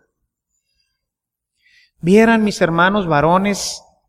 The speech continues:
qué importante es para los hijos el que su papá se sienta orgulloso de nosotros. El que el papá pueda asistir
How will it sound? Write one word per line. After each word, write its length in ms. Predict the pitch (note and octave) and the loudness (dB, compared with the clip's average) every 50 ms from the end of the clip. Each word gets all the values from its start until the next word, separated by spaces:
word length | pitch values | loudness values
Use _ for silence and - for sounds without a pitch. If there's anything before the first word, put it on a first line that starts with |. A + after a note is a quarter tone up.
| _ _ _ _ _ - | _ _ _ _ _ -2
qué 140 | A3+ B3 C4+ | 2 2 4
importante 920 | C#4 C#4 B3+ - - A#3 A3 G#3+ G3+ - - G#3 G#3 A3+ A#3 A3 - A#3+ | 4 2 0 0 0 0 0 0 0 -2 0 2 2 2 0 0 -2 -4
es 100 | A#3 - | -4 -2
para 320 | - A3+ G3+ G3 G3 F3+ | -2 0 0 2 2 0
los 260 | E3 D#3+ D3+ - - F#3 | 0 -2 -4 -4 -2 -2
hijos 600 | G3 G#3 - - E3+ D#3 D3+ - - - _ _ _ _ _ _ _ _ _ _ _ _ _ _ _ _ _ _ _ - | -2 -2 -2 -4 -4 -4 -4 -6 -14 -20 _ _ _ _ _ _ _ _ _ _ _ _ _ _ _ _ _ _ _ -6
el 80 | G3 - | -6 -2
que 140 | - G3+ - | -2 -2 -2
su 160 | - F#3+ D#3+ | -2 -4 -4
papá 280 | - E3 - - F#3 G3+ | -4 -4 -4 -2 -4 -4
se 140 | - G#3+ G3 | -4 -4 -6
sienta 380 | - - G#3 G#3 G3+ G3 G#3+ | -4 -4 -4 -4 -2 -2 0
orgulloso 680 | G#3+ G3+ F3+ E3 E3+ D#3+ - E3 E3+ F3+ F3 - G3+ F#3+ | 0 0 2 2 2 2 4 4 2 2 2 0 -2 -2
de 140 | E3 D3+ | 0 0
nosotros. 640 | C#3 C3+ - - B2+ A2+ - B2 C3 - _ _ _ _ _ _ _ _ _ _ _ _ _ _ _ _ _ _ _ _ _ _ _ _ _ _ _ _ _ _ _ _ _ _ _ _ _ _ _ _ _ _ _ _ _ _ _ _ _ _ _ _ _ _ _ _ _ _ _ | -2 -2 -4 -6 -10 -10 -10 -14 -20 -20 _ _ _ _ _ _ _ _ _ _ _ _ _ _ _ _ _ _ _ _ _ _ _ _ _ _ _ _ _ _ _ _ _ _ _ _ _ _ _ _ _ _ _ _ _ _ _ _ _ _ _ _ _ _ _ _ _ _ _
El 160 | - G3+ G3 | -4 -4 -2
que 80 | - A3 | 0 -2
el 100 | A3 G#3+ | -2 0
papá 380 | G#3+ G3+ - - A3 A#3+ A#3+ B3 | 0 -2 -2 0 -2 -2 -2 0
pueda 300 | B3+ B3+ B3+ C4 B3+ B3 | 0 2 2 2 2 0
asistir 500 | B3 A3+ G3+ - - G#3+ A3+ B3 B3+ | -2 -4 -8 -6 -2 0 0 0 0